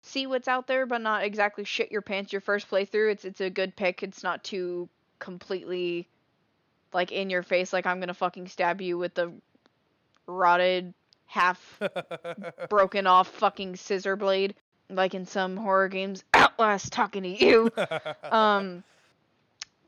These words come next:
Speaker 1: uh, but I, I feel like this is a pretty good, like, starter horror game. It's, it's, you know, definitely interesting in its own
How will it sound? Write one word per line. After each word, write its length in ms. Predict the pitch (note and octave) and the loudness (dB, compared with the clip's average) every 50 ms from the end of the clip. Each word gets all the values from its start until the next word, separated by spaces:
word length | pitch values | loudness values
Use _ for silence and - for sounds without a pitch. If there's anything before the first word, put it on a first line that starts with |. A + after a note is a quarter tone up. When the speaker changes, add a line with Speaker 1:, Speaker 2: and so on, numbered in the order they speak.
| _ - - | _ -6 2
Speaker 1:
uh, 360 | - B3 A3+ A3+ G#3+ G3 G3+ | 6 8 8 10 8 8 6
but 180 | G3 G3 A3 A3+ | 4 4 4 4
I, 300 | F#3+ - A3 A3 - - | 6 8 8 8 6 4
I 40 | A3 | 2
feel 180 | A3+ - A#3+ A#3 | 0 0 0 0
like 120 | A3+ A3 A3 | 0 0 0
this 160 | A3+ A3 A#3+ | -2 -6 -4
is 80 | A3 | -4
a 80 | G#3+ G#3 | -4 -4
pretty 260 | - - G3 F#3+ F#3+ | -2 -2 -2 0 0
good, 180 | G3 F#3+ F#3+ F#3+ | 0 0 0 0
like, 140 | F#3 F3+ - | -2 -2 -2
starter 320 | - - F#3+ F#3 F#3 G3 | -2 0 0 0 0 0
horror 300 | G#3+ G#3+ G3 G#3 G#3 G#3 | 0 0 2 2 2 0
game. 280 | G#3 G#3+ G#3+ G#3+ A3 A3+ _ - - - - _ | 0 -2 -4 -4 -8 -10 _ -20 -20 -20 -18 _
It's, 220 | - C4+ D4 - - | -4 -4 -4 -2 -2
it's, 400 | - D#4+ D4+ - - - - - - | -4 -4 -4 -6 -12 -20 -20 -16 -10
you 180 | B3+ B3+ D4 D4 | -6 -6 -4 -2
know, 380 | D4 C4+ B3+ B3+ B3 A#3+ A#3 - _ _ _ _ | 0 0 0 0 -2 -2 -4 -10 _ _ _ _
definitely 720 | - C#4+ C#4+ C4+ D4+ D4 D4 D4+ D4+ D4+ D4+ D4+ D4+ D4 C#4+ - | 2 2 2 2 0 -4 -4 -4 -4 -6 -6 -6 -6 -6 -6 -4
interesting 640 | - C#4 C#4 - D4+ C#4+ C#4 - - C#4+ C#4+ D4 C#4+ | -6 -6 -6 -6 -6 -8 -8 -6 -6 -8 -6 -6 -6
in 120 | C#4+ C4 | -4 -4
its 180 | C4 B3+ - - - | -6 -6 -8 -10 -8
own 560 | - A3+ A#3 A#3+ B3 B3 A#3+ B3 A#3+ A3+ A3+ | -6 -6 -4 -4 -4 -4 -6 -6 -6 -8 -10